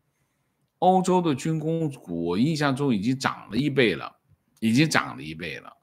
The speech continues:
你再看看啊嘛，你别一搭，一头扎进去，正好它开始，开始调整，<laughs> 这很，很痛苦啊。观点，我觉得川普提早庆-，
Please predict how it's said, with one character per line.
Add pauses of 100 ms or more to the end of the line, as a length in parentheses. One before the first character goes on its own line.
(240)
你
再
看
看
啊
嘛， (560)
你
别
一
搭，
一
头
扎
进
去，
正
好
它
开
始， (140)
开
始
调
整， (760)
<laughs>
这
很，
很
痛
苦
啊。 (4000)
观
点，
我
觉
得
川
普
提
早
庆-，